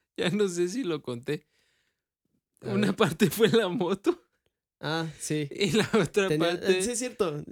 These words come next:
Speaker 2: Tenías una R seis.
Speaker 1: <laughs> Una parte fue porque vendí la moto.
Speaker 2: Creo que sí lo dijiste y fue la
Speaker 1: Sí.
Speaker 2: inversión inicial.
Speaker 1: Ajá, pero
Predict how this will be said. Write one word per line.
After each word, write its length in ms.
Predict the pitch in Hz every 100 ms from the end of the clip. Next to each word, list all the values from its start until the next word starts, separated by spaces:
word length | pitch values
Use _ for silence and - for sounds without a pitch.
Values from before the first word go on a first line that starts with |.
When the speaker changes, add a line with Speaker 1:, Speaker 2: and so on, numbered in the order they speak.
| 196 151 -
Speaker 2:
Tenías 320 | 175 175 190
una 180 | 214 202
R 160 | 196 214
seis. 340 | - 170 175 -
Speaker 1:
<laughs> 1500 | - - - _ _ _ _ _ _ _ _ - _ - -
Una 240 | 151 170
parte 380 | 185 190 185 185
fue 180 | 160 165
porque 260 | 165 156 139
vendí 300 | 117 113 127
la 160 | 147
moto. 480 | 147 147 147 156 180 _ _ _ _ _ _ -
Speaker 2:
Creo 140 | 170
que 60 | 208
sí 100 | 220
lo 60 | 214
dijiste 320 | 165 196 170
y 100 | 143
fue 280 | 151 147 156
la 320 | 156 156 147
Speaker 1:
Sí. 0 |
Speaker 2:
inversión 400 | 143 143 127 143
inicial. 480 | 143 131 147 151 151
Speaker 1:
Ajá, 480 | 156 120 135 139 -
pero 260 | 143 131